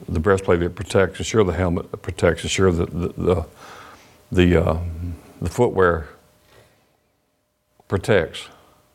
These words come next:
But, but, but you, you have the sword of the Spirit, which is the Word of God. And the Word of God is quick and alive, sharper than a two-edged sword.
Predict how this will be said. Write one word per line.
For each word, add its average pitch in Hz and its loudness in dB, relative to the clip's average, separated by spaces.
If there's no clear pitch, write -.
But, 104 0
but, 101 -2
but 98 0
you, 123 4
you 104 0
have 104 4
the 85 -4
sword 101 2
of 87 0
the 82 -4
Spirit, 107 0
which 87 -2
is 85 -2
the 87 -2
Word 87 2
of 85 -4
God. 87 0
And 90 -2
the 90 6
Word 98 4
of 87 -4
God 92 2
is 87 -6
quick 98 -2
and 98 -2
alive, 87 0
sharper 98 0
than 85 -4
a 80 -4
two-edged 87 -4
sword. 87 -6